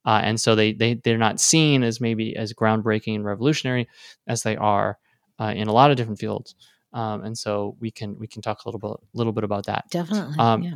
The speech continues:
Speaker 1: should we start with the past or should we start with, uh, the current events?
Speaker 2: Oh,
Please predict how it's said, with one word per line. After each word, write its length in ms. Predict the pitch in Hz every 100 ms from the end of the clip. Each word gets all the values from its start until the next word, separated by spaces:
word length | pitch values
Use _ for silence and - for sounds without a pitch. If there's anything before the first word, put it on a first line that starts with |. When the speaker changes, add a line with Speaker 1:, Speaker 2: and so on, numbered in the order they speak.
| -
Speaker 1:
should 180 | -
we 100 | 135
start 320 | 139 - 160 143
with 180 | 147
the 100 | 123
past 680 | - - - 160 175 226 -
or 140 | 143 131
should 160 | 131
we 100 | 127
start 380 | 127 131 127 120
with, 540 | - 117 113 113 110 - _
uh, 200 | 113 107 107 _
the 260 | 117 107 104 -
current 260 | - 127 113
events? 480 | 101 95 - - -
Speaker 2:
Oh, 460 | 226 226 170 151